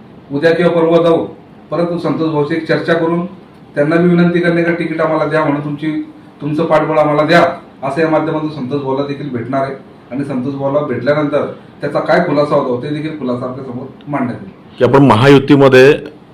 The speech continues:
Speaker 2: आरपीआय म्हणून आपण या ठिकाणी कार्यरत पूर्ण जळगाव जिल्ह्यामध्ये आहात.
Speaker 1: हम्म.
Speaker 2: मग या संदर्भातचा विषय, अ, संजीव भाऊशी आपण करणार नाहीत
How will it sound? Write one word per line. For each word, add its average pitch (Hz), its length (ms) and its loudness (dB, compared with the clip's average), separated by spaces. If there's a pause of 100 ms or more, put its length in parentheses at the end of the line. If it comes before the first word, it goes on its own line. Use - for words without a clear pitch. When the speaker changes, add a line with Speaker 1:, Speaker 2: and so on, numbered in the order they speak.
(140)
Speaker 2:
आरपीआय 113 360 6
म्हणून 123 220 6
आपण 123 180 2
या 123 160 6
ठिकाणी 120 680 2
कार्यरत 107 300 6
पूर्ण 120 260 6
जळगाव 110 260 8
जिल्ह्यामध्ये 104 420 8
आहात. 90 180 6 (180)
Speaker 1:
हम्म. 139 160 -6 (340)
Speaker 2:
मग 147 240 6
या 139 180 4
संदर्भातचा 139 600 4
विषय, 139 440 6
अ, - 200 2 (400)
संजीव 117 300 0
भाऊशी 113 380 4
आपण 117 240 2
करणार 120 280 2
नाहीत 110 180 0